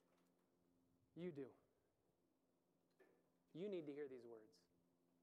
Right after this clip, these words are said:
I need to hear these words. That's why you're here this morning. That's why we gather together. We need to hear these words.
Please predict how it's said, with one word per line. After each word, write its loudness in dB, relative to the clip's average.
I 2
need 4
to 0
hear 2
these -4
words. -10
That's 4
why 8
you're 2
here 6
this 0
morning. -2
That's 4
why 8
we 8
gather 4
together. 4
We 4
need 4
to 4
hear 4
these 2
words. 4